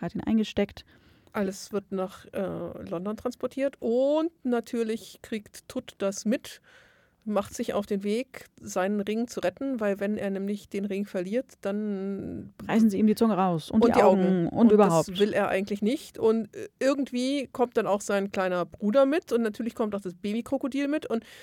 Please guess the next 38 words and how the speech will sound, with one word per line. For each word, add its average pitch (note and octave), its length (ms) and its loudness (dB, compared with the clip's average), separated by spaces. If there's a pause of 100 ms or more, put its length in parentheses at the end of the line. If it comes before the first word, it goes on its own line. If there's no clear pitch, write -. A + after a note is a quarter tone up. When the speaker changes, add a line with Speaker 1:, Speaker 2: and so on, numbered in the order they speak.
(160)
Speaker 2:
was A3 160 -2
ich A#3+ 60 -2
noch A3+ 80 2
nicht A#3+ 140 0
so A#3+ 80 -8
ganz A#3+ 160 -2
verstanden A#3+ 340 -2
habe, C4 140 -2
irgendwie B3 240 -2
taucht A3+ 320 -2
dann G#3+ 160 -2
auch G3 220 -4
die F#3+ 120 -6
Prinzessin F#3 680 -4
auf, D#4+ 340 0
wo B3+ 100 -2
ich B3 120 -6
gar A3 120 0
nicht G#3+ 160 -4
weiß, G#3 320 0
wie A3 80 -6
die G#3+ 140 -6
das G3+ 220 -2
mitgekriegt C#4 480 -6
hat, D4 120 -4
dass - 100 -8
der G#3+ 160 -2
Ring G3+ 160 -2
weg G3+ 160 -4
ist. E4+ 200 -4
Und B3 200 -8
auf - 180 -8
einmal A3 220 -2
ist G#3+ 140 -8
sie - 120 -6
aber F#3+ 240 -4
auch G#3 240 0
da. B3+ 260 0